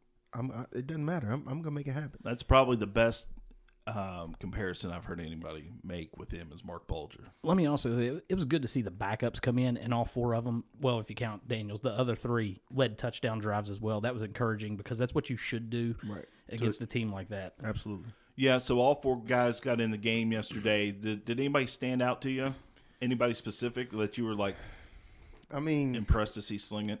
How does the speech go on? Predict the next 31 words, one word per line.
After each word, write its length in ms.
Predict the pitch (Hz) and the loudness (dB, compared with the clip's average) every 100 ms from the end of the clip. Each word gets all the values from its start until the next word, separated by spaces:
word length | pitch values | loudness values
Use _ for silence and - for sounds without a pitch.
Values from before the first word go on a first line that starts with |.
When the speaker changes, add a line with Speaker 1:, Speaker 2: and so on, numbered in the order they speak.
| - | 0
Speaker 1:
uh, 140 | 139 131 - - | 0 0 -8 -4
Crowder 420 | - 165 196 175 | 0 2 4 2
and 260 | 135 151 131 | 4 4 4
Nico 480 | 135 123 113 104 101 | 2 2 -2 -2 -2
both 340 | 113 123 113 113 | 2 2 2 -4
were, 220 | 110 104 | -4 -2
like, 360 | 104 104 98 - - - - 120 | -2 -4 -6 -14 -20 -20 -18 -6
um, 520 | 110 104 95 92 92 - - - - | -4 -2 -4 -8 -12 -18 -18 -18 -6
they, 140 | 127 | 0
they 240 | 135 110 151 | 0 4 4
were 100 | 143 | 4
spectacular 580 | - 117 131 120 107 104 | 2 0 2 2 0 -4
to 80 | |
me. 200 | 107 110 | -2 -2
I, 80 | 113 | -2
I, 120 | 113 | -2
I 200 | 127 127 | -2 -2
just 220 | 120 113 - | -2 -2 0
thought, 300 | 127 120 123 | 0 0 -2
you 80 | |
know, 240 | 120 110 101 - - _ - | 0 0 -4 -12 -20 _ 2
them 220 | 143 156 | 4 4
coming 320 | 151 147 139 | 4 4 6
off 200 | 139 135 | 4 0
the 60 | 120 | -4
bench, 380 | 113 127 123 127 | 0 0 0 -2
not 200 | 131 120 | -2 0
necessarily 540 | 120 117 127 120 113 | -2 0 -2 -2 -2
playing, 560 | - - 131 123 120 113 - - _ | 2 4 4 2 0 -4 -14 -20 _
um, 280 | 120 110 107 | -4 -2 0
or, 280 | 117 117 104 | 2 2 0